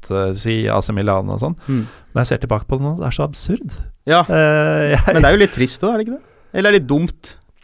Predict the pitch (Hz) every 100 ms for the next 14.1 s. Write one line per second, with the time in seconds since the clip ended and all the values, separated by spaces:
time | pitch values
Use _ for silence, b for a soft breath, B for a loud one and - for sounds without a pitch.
0 | _ _ b b b - 147 165 165 160
1 | 160 165 165 160 160 156 151 151 127 127
2 | 117 117 123 101 104 107 104 107 104 107
3 | 123 175 180 110 170 196 165 127 120 -
4 | 127 123 135 127 131 139 135 123 120 123
5 | 120 113 117 107 117 110 113 107 95 113
6 | - 110 110 101 113 - 113 101 110 113
7 | 113 120 147 B B - 147 170 175 160
8 | 156 165 - 135 - 135 156 147 135 147
9 | 147 117 - 120 123 143 143 135 170 196
10 | 127 104 - - _ - 135 135 135 135
11 | 127 135 131 131 123 117 120 - 110 110
12 | 117 117 117 117 113 110 _ _ - -
13 | - - - 139 120 98 - - 110 185